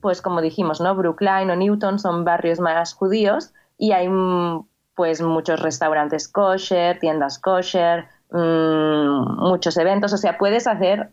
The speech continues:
llevar una vida judía aquí muy fácilmente, en las dos ciudades, eso sí. Sí.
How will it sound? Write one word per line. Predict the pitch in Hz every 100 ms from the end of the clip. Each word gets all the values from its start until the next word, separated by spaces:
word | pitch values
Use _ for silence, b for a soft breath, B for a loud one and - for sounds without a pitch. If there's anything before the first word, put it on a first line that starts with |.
| -
llevar | 196 175 170
una | 190 175
vida | 170 175 180 165 160
judía | - 170 156 156 160
aquí | 175 - 151 170
muy | 135 160
fácilmente, | 151 165 170 139 147 151 135 -
en | 165
las | 156 147
dos | 160
ciudades, | - 156 151 143 139 - -
eso | 151
sí. | 139 - - _ _
Sí. | _ 180 156 214